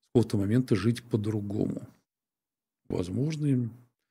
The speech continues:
надо начать оплакивать и отпускать тебя раньше времени. Так что, отвечая на вопрос Юлии, за редкими исключениями,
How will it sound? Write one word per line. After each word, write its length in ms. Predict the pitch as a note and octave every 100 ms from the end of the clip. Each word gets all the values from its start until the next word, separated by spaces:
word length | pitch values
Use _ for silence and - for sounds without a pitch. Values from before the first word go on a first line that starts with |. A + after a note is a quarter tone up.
| _ _ -
надо 140 | A#2+ A2+
начать 240 | A2 -
оплакивать 720 | - - A2 A#2+ B2+ B2+ A2
и 40 | G#2+
отпускать 640 | - - - - A#2 G#2+
тебя 320 | - F#2 - - _ _ _ _ _ _ _ _ _ _ -
раньше 400 | G#2 G2 G2 -
времени. 500 | A2 G#2+ - - - - _ _ _ _ _ _ _ _ _ _ _ _ _ _ _ _ _ _ _ _ _ _ _ _ _ _ _ _ _ _ _ _ _ _ _ _ _ _ _ _ _ - - -
Так 180 | C#3+ C3+
что, 360 | - C#3+ - - _ _ _ _ -
отвечая 640 | A#2 - A2+ - B2 G#2+
на 80 | G#2+
вопрос 420 | G#2+ - A#2+ -
Юлии, 460 | D3+ F#3 D#3 A#2 - _ _ _ _ _ _ _ _ _ _ _ _ _ _ _ A2
за 160 | G#2+
редкими 500 | A#2 B2 - - G2+
исключениями, 920 | G#2+ - B2+ - F3+ F3 D#3 A#2+ G#2+